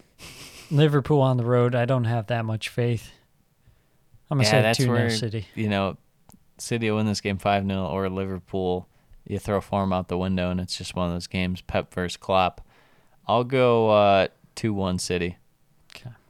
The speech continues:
Speaker 1: Arsenal versus Leeds at the Emirates.
Speaker 2: You're gonna get Rodrigo'd.
Speaker 1: Um, I'm gonna say two one Arsenal.
Speaker 2: I'm gonna go four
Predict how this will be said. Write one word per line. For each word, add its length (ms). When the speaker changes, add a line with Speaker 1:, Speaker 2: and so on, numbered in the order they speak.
Speaker 1:
Arsenal 340
versus 300
Leeds 340
at 200
the 80
Emirates. 640
Speaker 2:
You're 140
gonna 140
get 200
Rodrigo'd. 600
Speaker 1:
Um, 540
I'm 160
gonna 160
say 240
two 640
one 320
Arsenal. 580
Speaker 2:
I'm 140
gonna 240
go 460
four 640